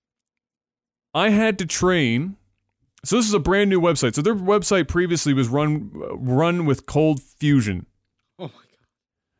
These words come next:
Speaker 1: And I was
Speaker 2: Ancient.
Speaker 1: operating that. I was operating that with, like, three, four thousand products on the website, and I had to update with Cold Fusion manually, and it was not <laughs> fun. It's not fun. Uh, so there, you can guess at how old the equipment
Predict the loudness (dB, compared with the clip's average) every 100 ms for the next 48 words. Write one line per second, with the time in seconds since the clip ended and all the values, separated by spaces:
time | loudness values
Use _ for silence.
0 | _ -2 2 4 4 4 4 4 4 4
1 | 4 4 4 4 0 -2 0 2 2 2
2 | 2 2 4 4 4 4 4 2 0 0
3 | 0 2 2 2 0 -2 2 2 4 2
4 | 4 2 0 0 2 2 2 0 2 2
5 | 2 0 2 2 2 2 0 -2 0 2
6 | 2 0 -2 2 2 2 2 4 2 0
7 | -2 _ _ -6 0 4 4 4 2 0
8 | -4 _ _ _ -2 0 2 0 0 -2
9 | -4 -6 0 0 0 -4 -2 -2 -2 -2
10 | 0 2 0 -2 -12 -20 -20 -8 0 2
11 | 4 2 0 0 4 4 4 0 -8 -12
12 | 0 2 2 0 0 2 2 2 2 2
13 | 2 4 4 2 0 0 0 2 0